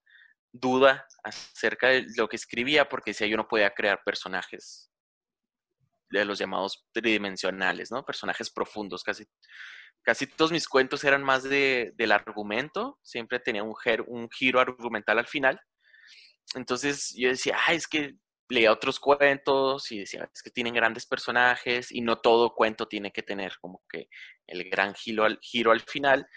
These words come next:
Y yo siempre que escribía pasaba eso, entonces dije, perdón, "Quiero entrenarme a ser un personaje, a crearle su historia, a crearle sus motivos, a crearle sus cambios".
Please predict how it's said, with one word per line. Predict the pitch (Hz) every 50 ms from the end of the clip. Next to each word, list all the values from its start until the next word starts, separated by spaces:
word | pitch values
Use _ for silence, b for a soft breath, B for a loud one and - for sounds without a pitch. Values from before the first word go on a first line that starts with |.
| B B B B B B B _ _ -
Y | 135 143 139 135
yo | 135 131
siempre | - 139 127 147 151
que | - 147
escribía | - - 131 113 107 104
pasaba | - 110 - 113 110 123 147
eso, | 208 - - -
entonces | - - 104 101 110 -
dije, | - - - _ _ _ _ _ _ _ _ _ _ _ _ _ _ _ _ _ _ _ _ _ _ _ _
perdón, | - 127 - 85 - - _ _ _ _ _ _ _ _ _ _ _ _ _ _ _ _ _ - - - -
"Quiero | - 131 131 123 127 131 139 139 - - _ _ _ _ _ _ _ _ _ _ - -
entrenarme | 117 117 110 - 117 123 127 135 139 135 135 127 131 127 - -
a | 101 101 101
ser | - - 104 101
un | 101 101 95
personaje, | 104 101 - - 92 90 90 82 - - - 95 78
a | - 92 -
crearle | - 98 98 87 - - - -
su | - - -
historia, | - - - - - 135 139 135 135 131 135 139 131 127 127 117 110 - _ _ _ _ _ _ _ _ _ _ _ _ _ _ B B B B B B B B B
a | B 110 -
crearle | - 110 101 98 95 - -
sus | - 110 104 - - -
motivos, | 92 82 - - - 139 135 139 135 135 135 135 131 127 135 131 127 127 123 123 - - -
a | 98
crearle | - - 92 104 104 - 95 95
sus | 95 - - - - - -
cambios". | - 127 131 127 123 123 127 127 127 127 131 127 123 127 -